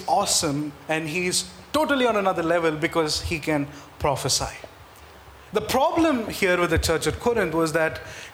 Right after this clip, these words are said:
gift became more of a status thing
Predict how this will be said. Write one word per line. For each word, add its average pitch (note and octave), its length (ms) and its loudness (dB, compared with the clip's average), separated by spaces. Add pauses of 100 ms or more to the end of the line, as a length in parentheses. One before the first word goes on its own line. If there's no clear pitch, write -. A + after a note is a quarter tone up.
(160)
gift F3 520 -4
became D#3+ 480 -2 (200)
more G#3 440 2
of E3+ 240 0
a D#3+ 60 2
status F3+ 800 0
thing C3+ 420 -4